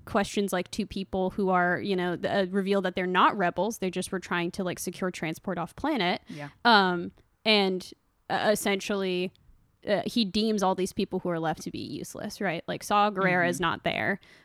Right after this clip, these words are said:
Speaker 1: Um,
Speaker 2: Yeah, so finish the job, just kill
Speaker 1: so f-,
Speaker 2: everyone.
Speaker 1: yeah, so finish the job. All of these people are insurgents to him,
Speaker 2: Mm-hmm.
Speaker 1: right?
Speaker 2: Yeah.
Speaker 1: Um, and then we get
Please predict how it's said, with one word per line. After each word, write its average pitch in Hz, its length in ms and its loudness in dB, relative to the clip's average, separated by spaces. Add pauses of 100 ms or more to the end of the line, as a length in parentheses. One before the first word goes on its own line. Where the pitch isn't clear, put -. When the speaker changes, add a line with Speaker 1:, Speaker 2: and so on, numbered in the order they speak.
(120)
Speaker 1:
Um, 175 480 4
Speaker 2:
Yeah, 214 200 4
so 202 120 -2
finish 202 240 0
the 196 120 -4
job, 151 260 -2
just 165 160 -10
kill 156 80 0
Speaker 1:
so - 20 -2
f-, 151 60 -2
Speaker 2:
everyone. 143 420 -6
Speaker 1:
yeah, 302 160 4
so 302 160 0
finish 311 240 -2
the 254 80 -4
job. 294 340 2
All 233 140 6
of 233 60 0
these 220 120 -4
people 262 220 -2
are 190 80 2
insurgents 190 520 -2
to 185 80 -6
him, - 200 -6
Speaker 2:
Mm-hmm. - 80 -2
Speaker 1:
right? 226 300 0
Speaker 2:
Yeah. 175 100 -4 (220)
Speaker 1:
Um, 220 340 4
and 233 160 2
then 214 160 4
we 214 100 0
get 190 360 0